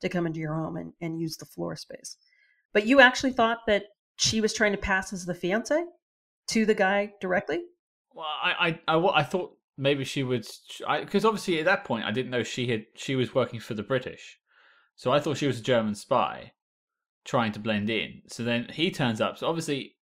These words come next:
Speaker 2: he knows that she's not the woman because he knows what his fiancée looks like.
Speaker 1: Right.
Speaker 2: So it's not her, obviously, but I,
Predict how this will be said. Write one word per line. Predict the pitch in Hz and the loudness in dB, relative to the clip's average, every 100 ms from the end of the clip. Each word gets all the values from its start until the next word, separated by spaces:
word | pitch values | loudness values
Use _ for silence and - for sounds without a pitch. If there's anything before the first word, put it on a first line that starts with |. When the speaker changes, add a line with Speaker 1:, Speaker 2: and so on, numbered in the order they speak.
| _ | _
Speaker 2:
he | - 185 208 | -6 0 0
knows | 185 175 143 | 2 2 0
that | - _ - | -6 _ -14
she's | - 165 180 | -4 -2 -2
not | 113 | -4
the | 101 | -6
woman | 107 117 82 82 | -4 -4 -6 -8
because | - 135 | -6 -4
he | 185 | -2
knows | 190 175 135 | 0 0 0
what | 135 | 0
his | 135 - | -2 -4
fiancée | 135 135 110 | -2 -2 0
looks | 110 120 - | -2 -4 -10
like. | - - _ _ - 262 | -12 -14 _ _ -6 6
Speaker 1:
Right. | 240 196 330 - - _ _ _ _ | 8 8 4 -4 -16 _ _ _ _
Speaker 2:
So | - 143 - - | -2 -2 0 -4
it's | 135 | -2
not | 160 - | 0 0
her, | - 160 104 | 4 6 8
obviously, | 107 104 95 - 90 | 4 2 -4 -6 -6
but | 120 - | -4 -2
I, | 123 131 | -2 -2